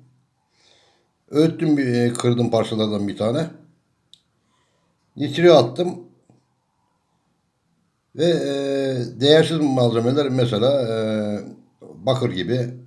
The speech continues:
vesaire buna benzer malzemeler uçtu gitti. Sonra bu malzemeyi aldım arkadaşlar. Gördüğünüz gibi içinde doğru damar gidiyor. Bu taş, bu kayaç.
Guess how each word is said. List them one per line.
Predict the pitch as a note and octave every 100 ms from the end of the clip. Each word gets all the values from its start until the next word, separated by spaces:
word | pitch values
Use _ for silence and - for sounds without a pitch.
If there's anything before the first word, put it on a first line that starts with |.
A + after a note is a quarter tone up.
| - _ _ _ -
vesaire | A#2+ A2 G#2+ G2+ G2+
buna | A#2+ A2
benzer | G#2 G2+ F#2+ -
malzemeler | A#2 G#2+ F#2+ A2 A#2
uçtu | G#2+ - B2
gitti. | G2 - C#3 - - - - - - - - - - - - - - - - - _ _ _ _ _ _ _
Sonra | D3 D3+ D3+
bu | D#3
malzemeyi | D#3 D3 C#3 C#3+
aldım | D3 C#3
arkadaşlar. | A#2 G2+ G#2 - D#3 - - _ _ _ _ _ _ _ _
Gördüğünüz | A2 B2 A2 G2+
gibi | F2+ F#2+
içinde | G#2 G#2+ A2+ G#2
doğru | G2 G#2+ A2
damar | G2+ G2
gidiyor. | F#2+ F2 G2+ A2 - -
Bu | G2+ -
taş, | G2 - -
bu | G#2
kayaç. | G2+ G2+ G#2 - -